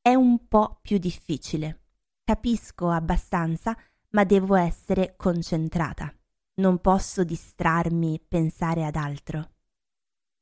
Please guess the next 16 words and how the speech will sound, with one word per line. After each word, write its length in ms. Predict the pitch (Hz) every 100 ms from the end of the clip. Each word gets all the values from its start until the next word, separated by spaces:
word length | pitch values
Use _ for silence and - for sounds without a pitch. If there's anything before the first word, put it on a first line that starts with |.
| _ _ _ 220
Di 140 | 277
cosa 340 | - 320 320
parlerò 480 | 262 202 202 190 165 - _ _
durante 560 | - 170 190 190 202 170
questi 440 | - - - 165
podcast? 800 | - 147 - - 147 - - 160 151 _ _ _ _ _ _ _ _ _ _ _ _ _ _
Prima 240 | - 254 247
di 120 | 233
tutto, 680 | 247 254 _ 262 262 _ _ _ _
l'obiettivo 840 | 214 214 180 190 185 - 240 240 240
per 240 | 190 180
me 440 | 185 190 214 - _
è 140 | 196
creare 420 | 190 208 208 185 180
un 140 | 185
contenuto 1080 | - 208 208 226 208 220 240 254 254 -